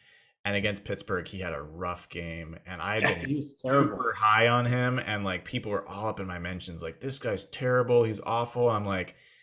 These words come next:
Speaker 1: "He's gonna be a Pro Bowler." And they're like, "You're crazy." And he was a Pro Bowler by the end of the year. And, uh, I remember after that Dallas game, the Seahawks played against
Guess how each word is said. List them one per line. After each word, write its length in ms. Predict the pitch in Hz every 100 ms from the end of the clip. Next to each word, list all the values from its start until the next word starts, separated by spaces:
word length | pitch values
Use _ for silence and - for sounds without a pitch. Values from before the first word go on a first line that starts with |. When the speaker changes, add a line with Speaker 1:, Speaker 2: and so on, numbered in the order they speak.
| _
Speaker 1:
"He's 240 | - 135
gonna 180 | 135 135
be 140 | 117 110
a 60 |
Pro 240 | 107 98 95
Bowler." 320 | 87 73 62
And 120 | 78
they're 120 | 85
like, 240 | 85 82 110
"You're 280 | 113 123 113
crazy." 920 | - - 104 101 98 98 - - 123 _ _ _ _ _
And 100 | -
he 60 | 110
was 100 | 139
a 40 |
Pro 220 | 151 165 -
Bowler 260 | 123 78
by 140 | 78 82
the 60 | 98
end 100 | 120
of 60 |
the 80 | 120
year. 420 | 120 156 95 82
And, 420 | - 101 98 98 - _ _ _ _ -
uh, 760 | 101 98 98 95 92 85 76 60 - _
I 100 | 104
remember 640 | 131 139 131 131 127 127 -
after 340 | 110 117 -
that 160 | 120 101
Dallas 360 | 98 113 127
game, 240 | - 98 85
the 60 |
Seahawks 340 | 85 117 113 -
played 300 | - 107 110
against 600 | 104 101 98 - -